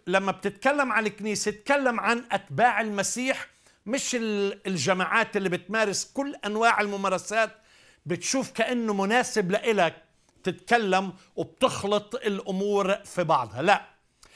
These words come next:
المسيحية هي ملكوت الله.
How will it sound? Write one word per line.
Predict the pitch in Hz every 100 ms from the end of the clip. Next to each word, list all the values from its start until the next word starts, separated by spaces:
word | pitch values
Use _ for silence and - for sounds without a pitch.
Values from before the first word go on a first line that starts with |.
| - -
المسيحية | 175 175 165 185 - 247 254 254 262 - _ _ _ _
هي | - 208 196
ملكوت | 185 185 - 247 240 -
الله. | 185 165 147